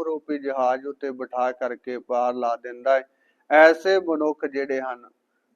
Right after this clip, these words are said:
ਉਹ ਕਦੇ ਵੀ ਨਰਕਾਂ ਵਿੱਚ ਨਹੀਂ ਪੈਂਦੇ, ਨਰਕਾਂ ਦੇ ਰਾਹ ਉੱਤੇ ਨਹੀਂ ਜਾਂਦੇ। ਜਿਨ੍ਹਾਂ ਨੂੰ ਗੁਰੂ ਰੱਖਣ ਵਾਲਾ ਹੋਵੇ ਤੇ ਗੁਰੂ ਦਾ ਜਿਨ੍ਹਾਂ ਦੇ ਨਾਲ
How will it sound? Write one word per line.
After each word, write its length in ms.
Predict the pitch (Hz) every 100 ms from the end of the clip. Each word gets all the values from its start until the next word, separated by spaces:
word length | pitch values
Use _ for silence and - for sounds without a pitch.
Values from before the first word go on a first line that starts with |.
| _
ਉਹ 400 | 160 165 165 - 160
ਕਦੇ 380 | 160 185 202
ਵੀ 180 | 202 190
ਨਰਕਾਂ 560 | 165 156 156 151 196 185
ਵਿੱਚ 260 | 165 143
ਨਹੀਂ 240 | 135 147 147
ਪੈਂਦੇ, 480 | 131 127 123 127 123
ਨਰਕਾਂ 480 | 139 147 143 160 165
ਦੇ 200 | 151 139
ਰਾਹ 200 | 135 151
ਉੱਤੇ 300 | 151 - 135
ਨਹੀਂ 280 | 135 156 143
ਜਾਂਦੇ। 480 | 131 123 131 139 139 _ _ _ -
ਜਿਨ੍ਹਾਂ 380 | 139 165 170 165
ਨੂੰ 240 | 151 135
ਗੁਰੂ 360 | 147 165 185 160
ਰੱਖਣ 360 | 147 - 147
ਵਾਲਾ 380 | 139 135 135 139
ਹੋਵੇ 220 | 123 139
ਤੇ 220 | 143 151
ਗੁਰੂ 380 | 135 139 147 160
ਦਾ 140 | 156 135
ਜਿਨ੍ਹਾਂ 380 | 131 131 135
ਦੇ 140 | 131 127
ਨਾਲ 380 | 120 120 117